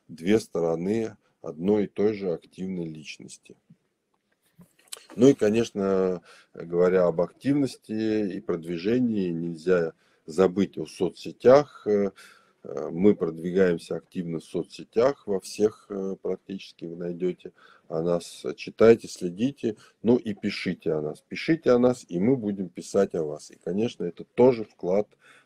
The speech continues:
в ваше развитие, в вашу копилочку социального капитала. <clears throat> Ну, это вот базовые такие вещи, которые мы можем поддерживать каждого учёного, да, создавать его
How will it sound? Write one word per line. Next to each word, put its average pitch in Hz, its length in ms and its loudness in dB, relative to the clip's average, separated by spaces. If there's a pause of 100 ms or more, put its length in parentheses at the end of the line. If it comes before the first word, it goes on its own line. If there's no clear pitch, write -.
в 78 160 -10
ваше 87 640 -2 (320)
развитие, 82 560 -6
в - 20 -10
вашу 90 300 -2
копилочку 78 760 -10
социального 82 680 -6
капитала. - 640 -10 (1600)
<clears throat> 139 480 8
Ну, 135 220 4
это 120 260 0
вот 107 140 0
базовые 92 640 2
такие 92 440 -10
вещи, 104 460 -4
которые 95 440 0
мы 95 200 -4
можем 95 340 -6
поддерживать 92 800 2
каждого 82 460 -4
учёного, 131 720 -2
да, 85 160 -6
создавать 87 640 -6
его 80 180 -12